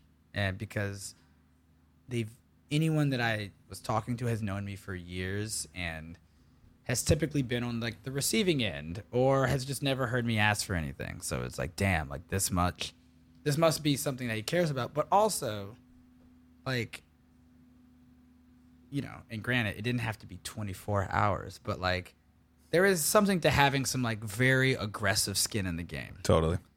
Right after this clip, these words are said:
Speaker 1: That makes you wanna just, like,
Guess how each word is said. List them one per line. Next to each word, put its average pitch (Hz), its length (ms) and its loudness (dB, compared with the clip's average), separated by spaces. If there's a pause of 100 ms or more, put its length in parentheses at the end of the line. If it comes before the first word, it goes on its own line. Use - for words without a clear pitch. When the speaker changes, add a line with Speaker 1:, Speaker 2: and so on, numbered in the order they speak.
(380)
Speaker 1:
That 139 200 2
makes - 800 2 (840)
you 123 200 -8 (180)
wanna 120 560 0 (480)
just, - 260 -2
like, 147 480 0